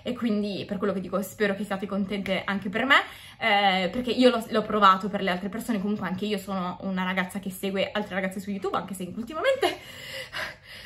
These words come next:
sto, faccio un po' fatica, però, mm, sto riprendendo un attimo a riguardare i video, non riesco a recuperare i video vecchi, quindi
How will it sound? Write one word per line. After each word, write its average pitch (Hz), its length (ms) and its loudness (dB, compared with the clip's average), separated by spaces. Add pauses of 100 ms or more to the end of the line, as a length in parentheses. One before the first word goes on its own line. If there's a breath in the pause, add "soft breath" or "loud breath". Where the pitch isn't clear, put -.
(100)
sto, - 180 -2
faccio 381 220 4
un 339 60 2
po' 381 100 2
fatica, 262 420 0
però, 233 520 6
mm, 214 320 -4
sto - 220 -2
riprendendo 240 580 2
un 220 60 0
attimo 233 280 -2
a - 20 2
riguardare 214 380 0
i - 20 -2
video, 240 300 2
non 247 220 6
riesco 254 300 4
a 254 40 2
recuperare 220 340 0
i 208 40 -4
video 208 160 -2
vecchi, 208 320 0
quindi 190 300 -2